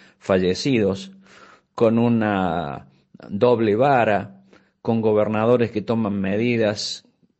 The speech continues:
otros gobernadores que toman medidas totalmente inversas. Y en estos tiempos que pasan podemos ver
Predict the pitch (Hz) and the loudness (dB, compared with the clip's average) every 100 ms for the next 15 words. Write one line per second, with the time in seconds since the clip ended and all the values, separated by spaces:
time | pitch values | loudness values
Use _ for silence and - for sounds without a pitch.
0 | _ _ _ 139 - 110 101 95 95 104 | _ _ _ 0 2 2 2 2 0 0
1 | 117 104 90 - 104 101 - - _ _ | 0 0 -4 -4 -4 -4 -6 -14 _ _
2 | _ 113 107 113 104 101 - - _ - | _ -2 0 0 0 -2 -6 -20 _ -2
3 | 98 104 107 107 101 95 104 113 120 104 | 0 0 0 0 -2 -2 -2 2 0 0
4 | 101 98 - _ _ _ _ _ _ _ | -4 -8 -10 _ _ _ _ _ _ _
5 | - 113 120 139 139 135 117 - _ _ | -2 2 2 0 2 0 0 -6 _ _
6 | _ _ 151 156 131 131 117 - - 156 | _ _ 0 0 0 -4 -6 -8 -2 0
7 | 127 - 123 123 113 107 127 127 120 135 | 0 -2 -4 -2 2 2 2 0 2 2
8 | 135 - | 2 -4